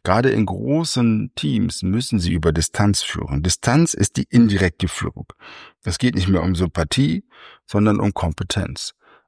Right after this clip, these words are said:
Also brauchen Sie eine distanzierte Nähe. Wann muss ich reingehen, Nähe, Nähe nah dran sein, um zu horchen, um zu gucken, wie ist mein Team aufgestellt und wann brauchen Sie diese Distanz,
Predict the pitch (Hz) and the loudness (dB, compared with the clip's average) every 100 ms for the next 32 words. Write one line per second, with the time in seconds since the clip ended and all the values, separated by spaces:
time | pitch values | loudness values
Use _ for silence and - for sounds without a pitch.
0 | - 92 90 85 82 110 143 113 123 - | -2 0 0 0 2 2 2 0 0 0
1 | 101 110 98 131 - 120 - 113 113 117 | 0 0 0 -2 -2 -4 -2 -2 0 0
2 | 120 78 80 78 98 120 135 117 101 87 | 0 -4 -8 -2 0 2 2 0 -2 -4
3 | 95 101 110 131 135 156 160 110 117 131 | 0 2 4 2 0 0 2 2 2 2
4 | 104 110 147 143 117 _ - 95 95 120 | 2 2 2 2 -2 _ -4 0 2 2
5 | 143 117 90 117 170 165 123 117 135 151 | 2 0 0 0 0 0 0 0 -2 -4
6 | - 110 110 - 107 101 98 - - - | -4 -2 -2 -2 -2 -2 -2 -6 -20 -20
7 | _ - 113 160 160 180 190 202 247 - | _ 2 4 4 0 -2 -2 -4 -6 -2
8 | 104 104 - - 98 101 - 104 - 147 | 0 0 -2 -6 -6 -6 -4 -4 -2 0
9 | 151 139 - 98 110 123 113 110 107 - | 0 -2 -4 -2 0 0 0 2 0 0
10 | 110 - - - 143 156 104 95 135 185 | -2 0 -4 -4 -6 -4 -4 -2 0 2
11 | 185 143 113 127 131 127 120 113 98 95 | 2 0 2 2 2 0 0 0 0 -2
12 | - 123 156 - | -2 -2 -2 -4